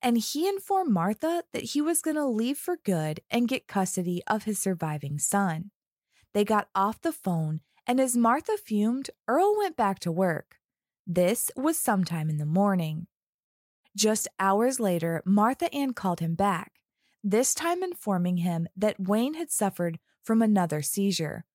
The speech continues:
was pale, and she and daughter Jenny Ann were taking him to the hospital.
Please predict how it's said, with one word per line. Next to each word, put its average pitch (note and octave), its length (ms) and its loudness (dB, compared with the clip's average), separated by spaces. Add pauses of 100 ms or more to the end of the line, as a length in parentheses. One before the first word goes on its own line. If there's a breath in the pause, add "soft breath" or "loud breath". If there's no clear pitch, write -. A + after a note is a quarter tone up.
(220)
was F3+ 280 0
pale, D#3+ 600 0 (320 soft breath)
and A#3 160 2
she D#4 340 4
and F#4 160 -2
daughter D#4+ 320 2
Jenny A#3+ 440 0 (140)
Ann D#3+ 260 -2
were G#3 100 2
taking F3+ 400 0
him E3 200 0
to D#3+ 120 -4
the D3 100 -6
hospital. E3 800 -2